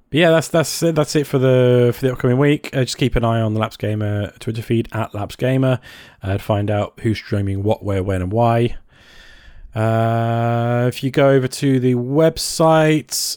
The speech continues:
uh, lapsed gamer dot com, then we've got another couple of, uh, top, top ten lists that Andy's put up there.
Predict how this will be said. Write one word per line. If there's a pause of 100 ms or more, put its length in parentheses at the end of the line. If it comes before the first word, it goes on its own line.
uh,
lapsed
gamer
dot
com,
then
we've
got
another
couple
of,
uh,
top, (260)
top
ten
lists
that
Andy's
put
up
there.